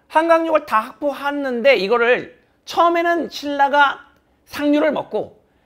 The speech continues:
백제가 하류를 먹기로 했는데 이 하류까지 다 뺏어서 다 확보를 하니까 백제가 배신당한 거 열받아서 신라를 공격하다가 패배했던 전투가 관산성 전투라고 우리가 알고 있지 않아요?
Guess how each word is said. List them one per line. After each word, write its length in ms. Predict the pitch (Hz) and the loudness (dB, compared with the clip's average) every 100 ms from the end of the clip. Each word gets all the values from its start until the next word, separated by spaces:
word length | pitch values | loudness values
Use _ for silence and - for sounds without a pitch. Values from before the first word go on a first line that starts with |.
| _ - | _ -4
백제가 340 | 196 294 277 | -4 -2 -4
하류를 400 | 262 330 339 349 | 0 0 0 0
먹기로 300 | 247 165 233 | -4 -4 -4
했는데 320 | 220 147 151 | -4 -6 -8
이 180 | - 226 | -4 -6
하류까지 640 | - - 359 403 403 320 311 | -4 0 0 0 -2 -4 -4
다 260 | 196 - | -10 -4
뺏어서 640 | 285 294 294 277 294 285 285 | 2 2 2 -4 -2 -4 -4
다 140 | 208 | -8
확보를 360 | 196 214 285 247 | -8 -8 -2 -2
하니까 440 | 202 147 226 131 - _ _ _ | -2 -4 -6 -6 -16 _ _ _
백제가 400 | 170 175 262 254 | -4 -2 -2 0
배신당한 600 | 143 170 269 277 262 240 | 0 -2 -2 -4 -4 -2
거 100 | 240 | -2
열받아서 800 | 147 160 202 180 175 285 302 - _ _ _ | 0 2 0 0 0 2 2 -4 _ _ _
신라를 560 | - 294 285 269 269 269 | -6 -2 4 4 2 -4
공격하다가 1080 | 165 196 220 - 190 190 196 240 269 _ _ _ _ | -6 -4 -6 -6 -2 0 2 0 -2 _ _ _ _
패배했던 720 | - 285 277 277 277 247 240 | -4 0 2 2 0 -4 -4
전투가 420 | - 175 196 226 | -8 -8 -4 -4
관산성 640 | 233 139 165 220 233 226 208 | -4 -10 -8 -6 -6 -6 -6
전투라고 540 | 208 180 - 190 190 | -8 -8 -6 -4 -2
우리가 180 | 170 175 | -2 -4
알고 240 | 131 147 170 | -4 -4 -6
있지 220 | 147 196 | -6 -8
않아요? 240 | 127 143 | -8 -12